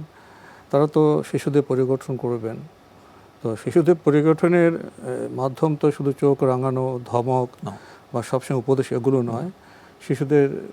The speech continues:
Speaker 1: কিশোরদের সঙ্গ দিতে হবে। তারা কি চাচ্ছে, তাদের নিড, প্রয়োজন বুঝতে হবে। এখন আমরা তো একমত হতে পারি যে এখন যে ডিভাইসের যে জগৎ, যুগ,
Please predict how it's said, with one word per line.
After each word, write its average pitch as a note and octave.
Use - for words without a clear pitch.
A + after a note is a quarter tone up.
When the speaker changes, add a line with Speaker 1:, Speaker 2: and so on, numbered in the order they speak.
Speaker 1:
কিশোরদের C3+
সঙ্গ B2+
দিতে B2+
হবে। B2+
তারা B2
কি C3+
চাচ্ছে, C3
তাদের A#2+
নিড, C3+
প্রয়োজন C3
বুঝতে C3
হবে। B2
এখন D#3
আমরা D#3
তো D3
একমত C#3+
হতে C#3+
পারি C3
যে A#2+
এখন B2
যে C3+
ডিভাইসের C3+
যে B2
জগৎ, A#2
যুগ, A#2+